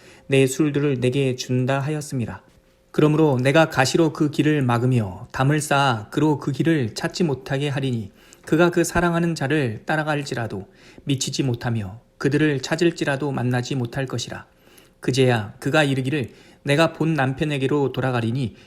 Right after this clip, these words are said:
그때 내 형편이 지금보다 나았음이라." 하리라. 곡식과 새 포도주와 기름은 내가 그에게 준 것이요,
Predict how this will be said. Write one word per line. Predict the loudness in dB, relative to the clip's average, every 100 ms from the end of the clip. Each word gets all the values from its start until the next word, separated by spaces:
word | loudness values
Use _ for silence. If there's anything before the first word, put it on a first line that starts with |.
| _
그때 | -4 -2 0 0
내 | 0 -2 -2
형편이 | -4 -6 -4 -2 -4
지금보다 | -4 -4 -2 -2 0 0 0 -4 -6
나았음이라." | -2 0 0 -2 -6 -4 -2 -4
하리라. | -4 -6 -8 -14 _ _ -20 _
곡식과 | -4 0 -2 -2 0 0 0
새 | -2 -4
포도주와 | 0 0 0 0 -2 -2
기름은 | -2 -2 -2 -6 -12 -20 -4
내가 | 0 0 0
그에게 | 0 0 0 0
준 | -2 -2 0
것이요, | -2 -2 -8